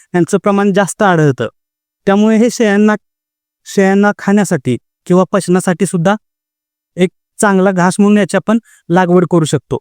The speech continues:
तर मित्रांनो, जरी मार्वेल हे गवत डोंगराळ भागात आढळत असलं, तरी आपण याच्या सुधारित, जसे की फुले गोवर्धन, जो, अ, सुधारित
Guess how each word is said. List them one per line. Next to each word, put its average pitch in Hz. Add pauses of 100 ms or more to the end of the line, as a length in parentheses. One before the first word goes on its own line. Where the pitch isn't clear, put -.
(460)
तर 196
मित्रांनो, 220 (360)
जरी 190 (920)
मार्वेल 190
हे 196
गवत 185 (520)
डोंगराळ 196
भागात 214
आढळत 175
असलं, 160 (400)
तरी 185
आपण 214
याच्या 214
सुधारित, 175 (240)
जसे 165
की 190
फुले 180
गोवर्धन, 180 (640)
जो, 180 (400)
अ, 151
सुधारित 180